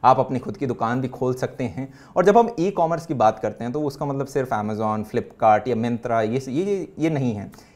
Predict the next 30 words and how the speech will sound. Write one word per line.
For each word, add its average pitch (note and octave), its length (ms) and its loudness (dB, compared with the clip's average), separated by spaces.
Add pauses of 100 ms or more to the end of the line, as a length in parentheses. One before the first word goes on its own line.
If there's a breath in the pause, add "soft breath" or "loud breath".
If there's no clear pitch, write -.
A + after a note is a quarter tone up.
ई-कॉमर्स G3 360 -2
का F#3+ 100 -8
मतलब F3 240 -4
है E3+ 100 0
कि F3 100 -8
मान D#3+ 260 -4
लो F3 120 -2
यार E3 140 -2
हर D3+ 160 0
एक D3+ 240 0
चीज़, G#2 240 -8
एक G#2 120 -6 (360)
रेस्टोरेंट D3+ 480 4
जो A#2+ 80 2
खोल C#3 240 2
रखा A2+ 260 2
है G2+ 220 -4 (300 soft breath)
वो F3 80 10 (140)
ऑनलाइन G#3+ 460 8
Zomato, D#3 300 4
Swiggy C#3+ 280 0
पे C#3+ 120 0
अपने C3+ 200 0
ऑर्डर A#2 240 2
प्लेस C#3 360 0
करते A2+ 340 -2
हैं, G2+ 220 -10 (360 soft breath)
तो A3+ 60 8
वो C4+ 120 8
भी A3 140 4